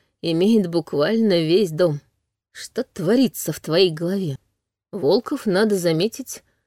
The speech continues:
произвел на Алису неизгладимое впечатление. По фотографиям и видео в интернете ей казалось, что он старше, а вживую же оказался молодым еще человеком, лет тридцати, может быть, немного больше.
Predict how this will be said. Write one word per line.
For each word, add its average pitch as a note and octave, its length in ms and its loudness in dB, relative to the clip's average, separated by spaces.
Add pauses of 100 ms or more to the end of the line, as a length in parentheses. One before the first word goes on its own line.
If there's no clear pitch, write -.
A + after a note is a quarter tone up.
(160)
произвел F#3 580 4
на G#3 180 4
Алису G#3 360 0
неизгладимое G#3+ 840 0
впечатление. E3 680 -6 (360)
По E3+ 60 -12
фотографиям D#3+ 680 -2
и D#3+ 80 0
видео E3+ 340 0
в D#3+ 80 0
интернете D#3+ 560 -2
ей D#3 80 2
казалось, E3+ 580 -2 (120)
что - 220 -8
он D3+ 120 -2
старше, - 520 -4 (280)
а D#3+ 100 -2
вживую F#3 460 0
же C#4+ 160 0
оказался C4 600 -2
молодым G#3+ 500 2
еще A3 320 -2
человеком, F#3+ 680 0 (240)
лет E3 280 0
тридцати, - 760 -10 (260)
может E3+ 260 -4
быть, E3 280 -8 (220)
немного F3+ 360 2
больше. F3+ 480 0